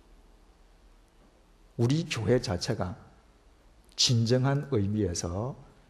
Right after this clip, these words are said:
교회 학교가 될 것입니다. 따라서 금년 연말까지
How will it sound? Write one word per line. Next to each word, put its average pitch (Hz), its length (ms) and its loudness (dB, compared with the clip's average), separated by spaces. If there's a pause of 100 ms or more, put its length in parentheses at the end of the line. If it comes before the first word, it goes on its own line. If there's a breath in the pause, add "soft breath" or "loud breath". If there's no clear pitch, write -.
(300)
교회 101 360 -2
학교가 - 760 -8
될 - 180 -10
것입니다. - 540 -10 (2250)
따라서 110 680 0 (1120)
금년 127 440 0
연말까지 110 840 0